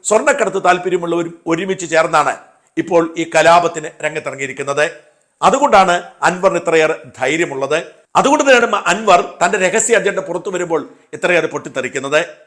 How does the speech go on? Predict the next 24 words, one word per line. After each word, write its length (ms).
അഡ്വക്കേറ്റ് 340
ജയശങ്കറിനോട് 640
ഇത്രയേറെ 420
കലിപ്പ് 320
തീർക്കണമെങ്കിൽ 540
തന്റെ 240
മതരാഷ്ട്രീയവാദം 920
പുറത്തു 300
വന്നതിലെ 340
ഭയം 300
തന്നെയാണ് 400
കാരണം. 280
മലപ്പുറത്തിനടുത്ത് 800
സലഫി 380
ജീവിത 200
രീതിയിൽ 320
ഒരു 140
ഗ്രാമം 420
കെട്ടിപ്പടുക്കാനുള്ള 720
ശ്രമം 300
നടന്ന 260
ആരോപണമുണ്ടായിരുന്നു. 840
ദേശീയ 280
മാധ്യമങ്ങളൊക്കെ 580